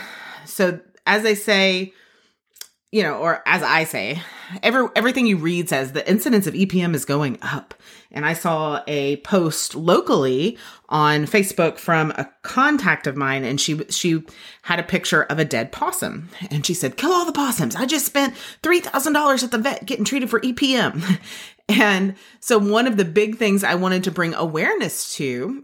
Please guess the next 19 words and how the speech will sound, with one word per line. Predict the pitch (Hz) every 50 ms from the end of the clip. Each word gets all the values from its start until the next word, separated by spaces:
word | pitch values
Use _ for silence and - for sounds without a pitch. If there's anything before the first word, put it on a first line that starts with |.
| _ -
is | 180 185 175 165
that, | 170 180 175 175 170 160 - - - - - _ _ _ _ _ _ _ -
um, | 170 170 165 160 -
if | - 190 190 190
you | 233 339
think | 392 370 - - - 320 311 185 135 170 - - - - - - -
that | 170 156 -
killing | - 247 226 220 214 214
all | 202 190
the | 175
possums | 165 - 165 147 147 - 170 165 160 151
and | 147 151
raccoons | 139 139 - 151 143 139 139
and | 135 131
skunks | - 131 135 - 202 -
is | 170 143
gonna | 135 139 127 113
help, | 127 120 190 285 - - _ - - - - - _ -
then | 160 165 175 180 180 175 185 185